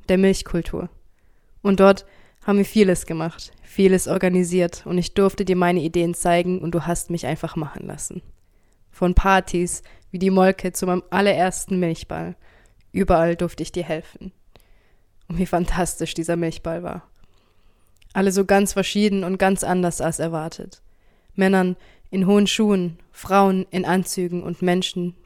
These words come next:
die das trugen, in dem sie sich wohlfühlen. Und schon wieder war ich am Tanzen. Mit dir bin ich einfach immer am Tanzen. Zuerst draußen in der Kälte unter einem Sternenhimmel. Ich erinnere mich genau,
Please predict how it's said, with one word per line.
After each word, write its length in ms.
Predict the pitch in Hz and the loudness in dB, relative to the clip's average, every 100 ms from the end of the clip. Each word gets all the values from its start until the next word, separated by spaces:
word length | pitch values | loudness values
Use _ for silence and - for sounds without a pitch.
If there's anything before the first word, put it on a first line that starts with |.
| 170 | -8
die 80 | |
das 240 | 165 165 - | -4 -4 -6
trugen, 380 | - 170 165 180 | -10 -8 -8 -8
in 180 | 170 | -8
dem 160 | 160 160 | -6 -8
sie 80 | 160 | -8
sich 260 | 160 156 | -12 -12
wohlfühlen. 600 | 165 165 156 - 165 170 - - _ _ _ _ - _ _ _ _ | -8 -8 -8 -14 -14 -14 -16 -20 _ _ _ _ -20 _ _ _ _
Und 120 | 190 | -6
schon 200 | - 202 196 | 0 0 2
wieder 240 | 208 170 | 2 2
war 120 | 160 | 0
ich 140 | 165 160 | -2 -6
am 140 | 165 | -6
Tanzen. 540 | - 165 - - 160 - _ _ _ - | -4 -6 -6 -10 -12 -16 _ _ _ -6
Mit 220 | 180 - | -6 -2
dir 200 | 190 190 | 0 0
bin 160 | 196 | 0
ich 120 | 190 - | 0 -2
einfach 280 | 156 170 | -4 -4
immer 240 | - 175 160 | -2 -2 0
am 160 | 156 | -2
Tanzen. 460 | - 151 170 - 170 - _ _ - _ _ _ _ _ - | -6 -8 -10 -14 -18 -20 _ _ -20 _ _ _ _ _ -4
Zuerst 340 | 202 190 - | 0 0 2
draußen 340 | 190 196 - | 4 6 4
in 120 | 190 185 | 0 0
der 100 | 180 | 0
Kälte 420 | - 180 180 170 | 2 0 0 -2
unter 220 | 170 165 | -2 -2
einem 180 | 151 170 | -2 -2
Sternenhimmel. 720 | - 151 160 156 160 147 170 - _ _ - _ _ - | -4 -4 -2 -4 -6 -8 -12 -16 _ _ -20 _ _ -12
Ich 140 | - | -4
erinnere 300 | 190 190 185 | 0 0 2
mich 200 | 190 175 | 0 -2
genau, 400 | - 180 170 156 | -2 0 0 -2